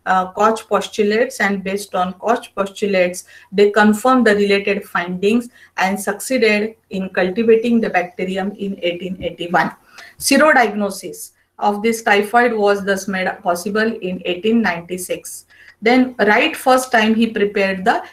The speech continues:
heat kill vaccine from Salmonella typhi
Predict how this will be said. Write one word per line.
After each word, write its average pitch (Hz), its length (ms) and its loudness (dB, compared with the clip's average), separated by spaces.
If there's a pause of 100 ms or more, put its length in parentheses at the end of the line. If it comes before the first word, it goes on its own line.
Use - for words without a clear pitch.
(120)
heat 285 380 -2
kill 226 240 2
vaccine 220 480 2
from 185 320 -2
Salmonella 180 600 -4
typhi 196 540 -4